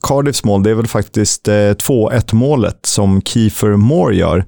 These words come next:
Det försvarsspelet, eh, från Birmingham, och särskilt Jordan Graham heter han väl, yttern, som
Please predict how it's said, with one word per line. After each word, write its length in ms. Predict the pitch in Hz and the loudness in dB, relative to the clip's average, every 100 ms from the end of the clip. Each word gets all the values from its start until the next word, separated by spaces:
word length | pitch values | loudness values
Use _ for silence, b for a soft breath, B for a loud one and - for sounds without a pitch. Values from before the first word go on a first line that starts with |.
| B B B B B _ _ - | B B B B B _ _ -2
Det 180 | 107 123 | 0 0
försvarsspelet, 1120 | - 127 151 104 - 170 156 107 - - - | -2 -2 0 -2 0 -2 0 -2 -4 -8 -2
eh, 180 | 92 90 | 0 0
från 220 | 95 98 | 0 0
Birmingham, 640 | 92 87 87 92 87 85 | 2 2 2 2 2 0
och 100 | 98 | -2
särskilt 400 | - 101 110 107 | 0 0 -2 0
Jordan 280 | 107 104 98 | 0 2 2
Graham 720 | 101 147 139 113 87 82 78 76 | 2 2 2 2 2 0 -2 -4
heter 320 | - 92 - | -2 -2 0
han 260 | 90 85 85 | 0 2 2
väl, 340 | 85 80 78 76 _ _ | 0 0 0 -4 _ _
yttern, 680 | 127 110 - - 95 82 90 | -4 -4 -6 -4 -2 0 -2
som 460 | - 107 98 90 | -2 0 2 2